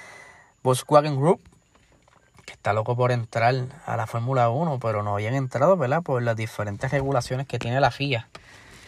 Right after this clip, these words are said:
Y no lo, no los hace ver, eh, llamativo, y tampoco les favorece, pero si se dan estas condiciones, pues, obviamente,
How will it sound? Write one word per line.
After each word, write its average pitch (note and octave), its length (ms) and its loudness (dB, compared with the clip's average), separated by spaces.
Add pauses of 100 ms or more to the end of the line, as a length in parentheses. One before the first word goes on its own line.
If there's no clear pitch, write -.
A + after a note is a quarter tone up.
(580)
Y A2 240 -2
no G#2 160 -4
lo, B2 240 0
no G#2+ 160 -6
los A#2 120 0
hace B2+ 320 2
ver, A#2+ 520 -2 (680)
eh, G2 400 -4
llamativo, A#2 800 0
y A#2 180 -4
tampoco A2+ 400 -4
les C#3 140 0
favorece, C3 420 0
pero A#2 220 -2
si B2 160 -6
se A#2 160 -2
dan D3+ 340 4 (920)
estas C#3+ 260 2
condiciones, D#3+ 800 2 (720)
pues, G#2+ 120 -12
obviamente, B2 1040 -2